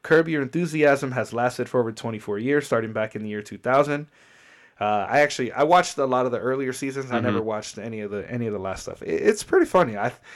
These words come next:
Speaker 1: I think Larry Da-, Larry David, it's just one of those situational comedies
Speaker 2: Yeah.
Speaker 1: that, that just works. So, but it's one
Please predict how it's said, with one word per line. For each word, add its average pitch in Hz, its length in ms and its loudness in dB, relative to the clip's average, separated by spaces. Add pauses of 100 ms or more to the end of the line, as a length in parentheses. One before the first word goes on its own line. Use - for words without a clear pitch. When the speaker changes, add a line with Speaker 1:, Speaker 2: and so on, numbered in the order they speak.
(160)
Speaker 1:
I 117 100 0
think 147 360 -4
Larry 131 300 4
Da-, 120 320 -8
Larry 123 200 0
David, 120 460 -2
it's 131 160 -6
just - 240 -4
one 135 140 -2
of 127 60 -2
those 117 140 -2
situational 113 720 -4
comedies 113 480 -4
Speaker 2:
Yeah. 87 240 -2 (220)
Speaker 1:
that, 101 240 -4 (100)
that 110 160 -2
just 110 220 -10
works. 90 280 -12
So, 107 200 -8
but 156 180 0
it's 175 180 -4
one 202 440 0